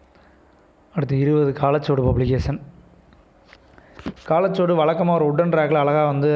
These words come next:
அரேஞ்ச் பண்ணுவாங்க. But பார்த்தோம்னா, இப்ப நிறைய இடத்துல, நான் முதல்ல சொன்ன மாதிரி தான், நிறைய இடத்துல நடக்கிறதுனால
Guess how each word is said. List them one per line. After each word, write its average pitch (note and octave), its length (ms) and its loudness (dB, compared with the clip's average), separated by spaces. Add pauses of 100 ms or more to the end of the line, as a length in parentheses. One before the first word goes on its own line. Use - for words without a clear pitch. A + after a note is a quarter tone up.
அரேஞ்ச் C#3 260 -2
பண்ணுவாங்க. C3 280 0 (720)
But D3+ 100 0 (380)
பார்த்தோம்னா, E3+ 360 0
இப்ப E3 100 0 (200)
நிறைய E3 200 2
இடத்துல, E3 220 0
நான் C#3+ 120 0
முதல்ல D3+ 220 0
சொன்ன C#3+ 160 0
மாதிரி C3+ 120 0
தான், C3 100 0
நிறைய C#3+ 160 0
இடத்துல D3 200 -2
நடக்கிறதுனால C#3 380 0